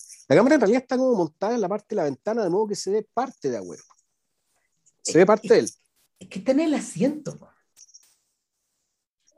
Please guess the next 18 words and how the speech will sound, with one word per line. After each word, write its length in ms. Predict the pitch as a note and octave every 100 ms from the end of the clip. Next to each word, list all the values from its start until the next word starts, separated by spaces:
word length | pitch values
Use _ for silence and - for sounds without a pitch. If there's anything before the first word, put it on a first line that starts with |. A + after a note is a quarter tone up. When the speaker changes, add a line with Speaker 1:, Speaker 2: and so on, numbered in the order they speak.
| _ _ -
Speaker 2:
Pero, 440 | E3+ E3 D#3 D3+ D3+
pero 240 | F3+ F#3
es 80 | F#3
una 220 | A3+ G3+
cosa 220 | B3 B3
media 260 | A3+ A#3+ G#3
rara, 400 | A3 A3 - - _
no 100 | F#3
sé. 260 | D3 G3 G3 - _ - -
Eh, 220 | A3+ G#3+
la 140 | F3+ F3+
cámara 300 | A3+ A#3 G#3
es 60 |
muy 200 | F#3 A3+
pequeña, 500 | A3+ G#3+ F3+ G2 -
en 80 | -
el 80 | -
fondo. 320 | - -